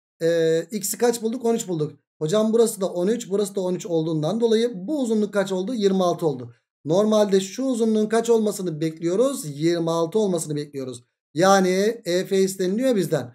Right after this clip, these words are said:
O yüzden şuraya da bir y diyecek olursam on bir y ve on ikinin toplamı,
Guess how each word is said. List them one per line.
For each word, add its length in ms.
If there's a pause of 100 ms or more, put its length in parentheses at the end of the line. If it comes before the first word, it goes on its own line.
(240)
O 120
yüzden 340
şuraya 400
da 200
bir 60
y 360
diyecek 380
olursam 520 (300)
on 280
bir 140
y 320
ve 100
on 140
ikinin 320
toplamı, 400